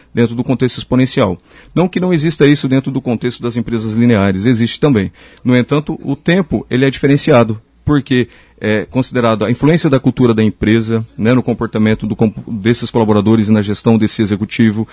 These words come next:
é verificado como que essa empresa tá posicionada no mercado, porque se é uma empresa que ela tá posicionada há muito tempo no mercado e ela muda todo o modelo de negócio, como que o mercado vai, é,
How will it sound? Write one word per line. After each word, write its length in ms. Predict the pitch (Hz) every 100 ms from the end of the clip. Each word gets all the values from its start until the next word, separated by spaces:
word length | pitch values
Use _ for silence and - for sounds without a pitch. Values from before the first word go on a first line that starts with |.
| - -
é 80 | -
verificado 480 | 127 139 - 131 127 - -
como 240 | 165 175
que 80 | 143
essa 140 | -
empresa 240 | 123 123 123
tá 80 |
posicionada 480 | 117 113 - 110 110
no 40 | 110
mercado, 480 | 107 113 117 120 113 - -
porque 160 | - 147
se 80 | 170
é 20 |
uma 80 | 160
empresa 300 | 147 147 139
que 60 |
ela 60 | 139
tá 80 | 135
posicionada 420 | 139 - 127 127
há 20 |
muito 200 | 131 -
tempo 180 | - 131
no 80 | 127
mercado 360 | 120 110 104 110
e 40 |
ela 120 | 127
muda 260 | 120 143 127
todo 360 | - 123 120 -
o 120 | - 107
modelo 320 | 110 107 107
de 100 | 107
negócio, 480 | 101 113 151 - - - - _
como 160 | - 185
que 60 | 180
o 40 |
mercado 300 | 151 127 113
vai, 240 | 110 104 -
é, 240 | 101 98